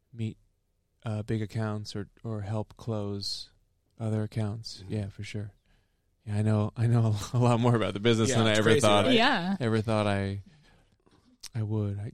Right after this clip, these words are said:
Speaker 1: I, I, I, I actually get excited to meet the distributors too, like, and see the people who
Speaker 2: Mm-hmm.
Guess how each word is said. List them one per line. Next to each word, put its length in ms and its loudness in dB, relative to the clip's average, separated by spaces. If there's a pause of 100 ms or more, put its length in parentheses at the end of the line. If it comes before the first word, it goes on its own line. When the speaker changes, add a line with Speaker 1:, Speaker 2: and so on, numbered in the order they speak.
(100)
Speaker 1:
I, 120 0 (140)
I, 260 -2
I, 240 -4
I 140 2
actually 240 0
get 120 4
excited 420 2
to 80 -6
meet 260 -4
the 160 0
distributors 640 -4
too, 240 -6
like, 300 -6
and 120 -4
see 120 -4
the 100 -6
people 360 -4
who 140 -4
Speaker 2:
Mm-hmm. 220 -8